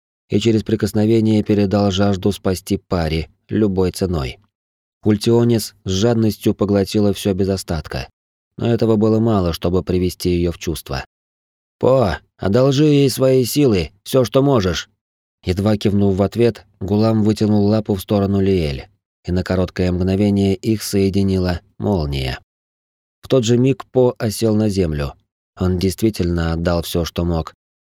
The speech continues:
А месть раскрыла вновь ставшие сплошь чёрными глаза, растянула губы в пусть и слабой, едва дрожащей, но всё же полной предвкушения улыбки. Нам не потребовалось слов или объяснений. Приняв мой дар,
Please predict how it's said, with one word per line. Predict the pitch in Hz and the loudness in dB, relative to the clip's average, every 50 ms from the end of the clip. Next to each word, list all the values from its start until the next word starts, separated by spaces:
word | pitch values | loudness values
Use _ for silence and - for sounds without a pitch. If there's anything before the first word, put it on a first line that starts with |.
| _ _ _ _ _ _ _ _ _ - | _ _ _ _ _ _ _ _ _ -4
А | - 92 | -2 0
месть | 98 110 127 131 127 - - | 2 2 2 2 0 -2 -2
раскрыла | 104 104 104 - - - 117 117 113 113 104 | -2 -2 -2 -2 -2 0 2 2 2 2 2
вновь | 98 107 113 117 107 - | 2 2 2 0 0 -2
ставшие | - - 110 107 104 - - 107 104 101 | -4 -2 -2 -2 -2 -2 -2 -2 0 -2
сплошь | 98 - - 104 104 98 - - | -2 -2 -2 -2 -2 -2 -2 -4
чёрными | - - 104 95 92 95 95 95 95 92 | -4 -2 0 0 0 0 0 0 0 0
глаза, | 87 95 92 92 85 87 82 76 73 - _ _ _ _ _ - | 0 0 -2 -2 -2 -2 -2 -4 -4 -6 _ _ _ _ _ -6
растянула | - 90 92 87 - - 98 98 98 95 95 92 | -4 -4 -4 -2 -2 0 0 0 2 0 0 0
губы | 90 98 98 90 95 90 | 2 2 2 2 0 -4
в | - - | -4 -6
пусть | - 104 104 98 - - | -2 -2 -2 -2 -2 -8
и | - - - | -12 -10 -10
слабой, | - - 90 90 92 95 107 113 110 101 _ _ _ _ - | -6 -4 -4 -2 -2 -2 -2 -2 -4 -4 _ _ _ _ -6
едва | - 101 95 95 98 95 | -2 0 0 0 0 0
дрожащей, | 92 90 92 90 92 104 107 101 - - 107 104 95 - _ _ _ _ _ _ | 0 0 0 0 0 0 0 0 0 0 0 0 -2 -4 _ _ _ _ _ _
но | - 104 104 | -2 0 0
всё | 101 - 123 120 | 0 2 0 0
же | 104 117 113 | 2 0 -2
полной | - - 117 120 117 113 117 117 113 | 0 0 0 2 2 2 2 0 0
предвкушения | - 107 107 101 - - 107 101 - - 101 95 92 92 92 90 85 - | 2 0 -2 -2 -2 -4 -4 -2 -2 0 0 0 0 0 -2 -2 -4 -4
улыбки. | - 95 92 87 82 73 - - - 65 65 - _ _ _ _ _ _ _ _ _ _ _ _ _ _ - | -4 -2 -2 0 -2 -4 -6 -8 -10 -10 -10 -12 _ _ _ _ _ _ _ _ _ _ _ _ _ _ -2
Нам | 101 104 104 101 98 98 | 0 0 2 2 2 2
не | 98 - | 0 0
потребовалось | - 101 - 107 110 104 90 85 80 80 78 78 76 - | 0 -2 0 0 0 0 0 0 0 0 0 -2 -4 -4
слов | - 92 95 107 104 92 - | -2 0 0 0 0 0 -2
или | 80 78 80 | -4 -2 -2
объяснений. | 80 78 76 85 80 - - 98 104 104 104 101 95 87 - _ _ _ _ _ _ _ _ - | -2 -2 -2 -4 -4 -4 -2 0 2 2 2 2 0 -2 -4 _ _ _ _ _ _ _ _ -2
Приняв | 117 113 117 120 120 113 107 - | 0 2 4 4 2 2 2 0
мой | 113 107 107 104 | 0 2 2 2
дар, | 98 117 117 120 110 | 2 2 2 2 0